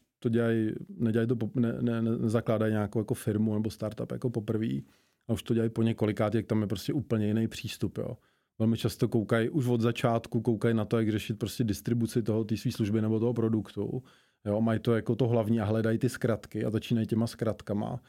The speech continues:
což mnohdy prostě ten jako first time founder, tak se tím musí prostě projít, eh, dostane jako stokrát přes držku, eh, padesátkrát se tamhle vymlátí v nějaký zatáčce,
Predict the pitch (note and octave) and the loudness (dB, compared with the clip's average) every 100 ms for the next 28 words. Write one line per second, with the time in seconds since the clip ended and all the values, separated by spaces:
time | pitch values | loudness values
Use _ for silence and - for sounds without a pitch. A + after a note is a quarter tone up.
0 | _ _ _ A#2+ - - A#2+ A2 A2+ A2 | _ _ _ -4 -2 0 2 2 0 0
1 | G#2 - A#2 A#2 A#2 A2+ - _ A2+ C3 | -2 -2 0 2 2 -2 -12 _ -2 0
2 | - A#2+ G#2 A#2+ A#2 A#2 A2 A2 A2+ A2 | 0 0 0 0 0 0 2 2 2 0
3 | G2+ A#2 A2 A#2 G#2 A#2 A2 G2+ B2 - | 0 0 2 0 -2 -4 -4 -2 -2 0
4 | A2+ A2+ A2+ B2+ B2+ - _ _ - A2+ | 2 4 2 0 -4 -14 _ _ -2 2
5 | A2 - A#2 A2 G#2+ A#2+ A2+ A2+ - A2 | 2 2 2 2 2 2 2 -2 -2 0
6 | A2+ A2+ - A#2 G2+ A2 - - B2+ B2+ | 2 0 -2 -2 2 0 -2 0 2 4
7 | C3 B2+ C3+ C3 C3 B2 - A#2+ A#2 - | 2 0 -2 -2 -2 -4 -4 -2 0 0
8 | G#2+ - A#2 A2+ - A2 A2 A#2 A2 A2 | 0 0 0 0 -2 0 2 2 2 0
9 | G2+ B2 A2 G2+ G2+ A#2 G#2+ A2+ A2+ - | 0 0 0 0 0 -2 0 0 0 -4
10 | - B2 A#2+ C3 | -4 -2 0 -2